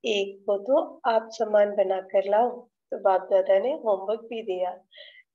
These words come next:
एक, एक को तो आप सामान बनाकर लाओ, जो लाएंगे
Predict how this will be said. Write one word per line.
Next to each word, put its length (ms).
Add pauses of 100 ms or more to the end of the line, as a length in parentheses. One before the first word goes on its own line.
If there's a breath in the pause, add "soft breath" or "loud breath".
(180)
एक, 560 (220)
एक 440
को 120
तो 440
आप 300
सामान 440
बनाकर 840
लाओ, 520 (600)
जो 120
लाएंगे 800